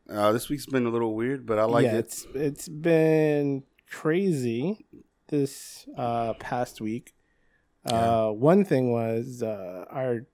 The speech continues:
Speaker 2: s-, governor, DeSantis,
Speaker 1: Mm-hmm.
Speaker 2: says that he's already opening up phase two.
Speaker 1: Oh, that was a, that was announced today, yeah.
Speaker 2: Yeah, announced today. He's opening up phase two for, uh, the covid.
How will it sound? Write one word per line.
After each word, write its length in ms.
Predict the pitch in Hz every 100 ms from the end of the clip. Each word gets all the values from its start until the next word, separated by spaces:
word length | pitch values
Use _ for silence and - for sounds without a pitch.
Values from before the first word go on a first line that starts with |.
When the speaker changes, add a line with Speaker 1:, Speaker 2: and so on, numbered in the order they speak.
| _
Speaker 2:
s-, 280 | - - - _ -
governor, 500 | 156 151 123 120 113 - _ -
DeSantis, 720 | 127 147 165 160 110 - - 107
Speaker 1:
Mm-hmm. 200 | 107 104 _
Speaker 2:
says 280 | - 147 135
that 80 | 131
he's 180 | 131
already 240 | 135 135 135
opening 300 | 131 135 127
up 100 | 120
phase 420 | - 135 120 -
two. 600 | - - 156 131 113 120 - _ _ -
Speaker 1:
Oh, 40 | 101
that 80 | 104
was 120 | 104
a, 60 | 101 -
that 80 | 110
was 100 | 110
announced 240 | 107 101
today, 260 | - 104 95
yeah. 160 | 101 92
Speaker 2:
Yeah, 140 | 135 127
announced 360 | 131 131 131 -
today. 420 | 143 131 120 113
He's 160 | 120 120
opening 180 | 127
up 100 | 127
phase 300 | - 139 139
two 360 | - - 220 196
for, 640 | 196 160 151 156 156 151 135
uh, 180 | 135
the 160 | 131 127
covid. 560 | - 175 160 135 139